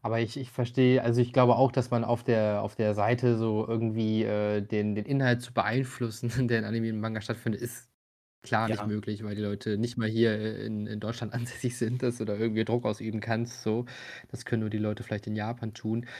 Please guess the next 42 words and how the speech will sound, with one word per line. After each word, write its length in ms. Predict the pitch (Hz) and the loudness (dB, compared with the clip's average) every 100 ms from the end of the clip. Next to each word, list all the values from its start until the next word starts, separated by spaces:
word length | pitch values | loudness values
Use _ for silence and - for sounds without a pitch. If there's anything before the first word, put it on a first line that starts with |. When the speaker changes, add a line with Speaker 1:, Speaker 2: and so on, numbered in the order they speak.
| - | -10
Speaker 1:
Klar 180 | - 170 | -4 -2
kannst 240 | 151 131 135 | 0 0 2
du 40 | |
entscheiden, 460 | 113 107 120 117 110 | 0 2 2 4 0
was 120 | 104 | -2
du 100 | 113 | -4
konsumierst 520 | - 110 107 110 - | -4 -2 0 0 -2
und 60 | 104 | -8
was 80 | - | -4
du 60 | |
nicht 140 | 110 120 | -4 -4
konsumierst, 720 | 151 143 151 165 185 - _ _ - | -6 -4 -6 -6 -10 -16 _ _ -6
so. 320 | 147 151 190 - - - _ - | -4 -4 -8 -14 -20 -20 _ -8
Aber 140 | 117 | -6
ich 100 | 113 | -2
glaube 280 | - 131 156 | 4 4 6
nicht 180 | 147 - | 2 2
mal, 100 | 135 | 2
dass 200 | 139 127 | 2 0
das 340 | 135 127 - 131 | -2 -2 -6 -12
vielleicht 420 | - 120 120 120 | -2 2 2 -2
so 160 | - 123 | -4 -2
unbedingt 440 | 127 120 113 120 | 0 0 0 -2
nötig 320 | 117 127 139 | 0 0 0
ist, 180 | 143 - | -4 -4
weil 280 | 117 123 123 | 0 0 2
ich, 220 | 120 - | -6 -6
ich 160 | - - | -16 -6
glaube 260 | 131 160 | -4 -2
es, 120 | 147 - | -6 -4
also, 260 | 127 123 | -2 0
wie 40 | 127 | 0
gesagt, 160 | 143 127 | 0 0
ich 120 | - | 0
will 80 | 131 | 2
ja 80 | |
Leuten 340 | 123 135 151 139 | 4 2 0 -2
irgendwie 500 | 139 135 131 131 131 | -2 -2 -2 0 -2
Inhalte 640 | - - - 156 151 135 135 | -4 -14 -10 -4 0 0 0
nicht 160 | 131 | -2
verbieten, 560 | 131 117 131 175 160 127 | -2 -6 -4 -10 -8 -10
die 440 | 123 117 110 117 | -6 -4 -2 -6